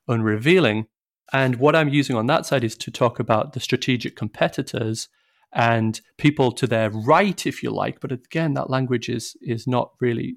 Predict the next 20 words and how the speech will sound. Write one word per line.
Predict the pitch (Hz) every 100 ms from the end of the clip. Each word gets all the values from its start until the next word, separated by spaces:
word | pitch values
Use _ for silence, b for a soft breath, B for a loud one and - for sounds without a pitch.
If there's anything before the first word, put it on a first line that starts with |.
| -
uh, | 127 127
appropriate | - 139 139 - 127 - _ _ _ _ _ -
to | 120
their | 117 113
more | 117 120
China | - 117 110 107
skeptic, | - 120 - 110 -
China | 113 110
critic | - 127 120 120 - _ _ -
flank, | 143 151 117 110 _ _ _ -
which | 123 135
I'm | 120
calling | - 120 113 110
the | 107 104
new | 127 127
Cold | 127 127 117
Warriors | 110 104 107 104 104 - -
or | 104 98 98 -
really | 113 104 104 -
anti-China | 107 107 110 110 107 113 117 120